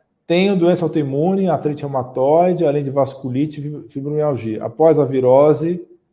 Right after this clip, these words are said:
sinto-se ainda mais cansada, muita dor de cabeça, nas pernas, na coluna, articulações bem inflamadas. Então, Renata, como eu tô falando,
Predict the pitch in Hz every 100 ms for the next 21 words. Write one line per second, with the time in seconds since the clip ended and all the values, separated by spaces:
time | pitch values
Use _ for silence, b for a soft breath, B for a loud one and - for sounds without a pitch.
0 | _ _ _ _ 139 127 139 135 131 135
1 | 143 - 143 120 - 131 135 147 147 156
2 | 156 - _ _ _ _ 139 143 143 139
3 | 127 135 113 113 123 151 151 - 156 151
4 | 151 - _ _ _ 127 120 - - 139
5 | 143 139 131 127 127 131 147 139 123 -
6 | 139 131 - 143 143 127 139 151 156 147
7 | 123 110 104 107 - 127 - 139 135 123
8 | 110 127 127 127 127 131 131 135 127 151
9 | 151 156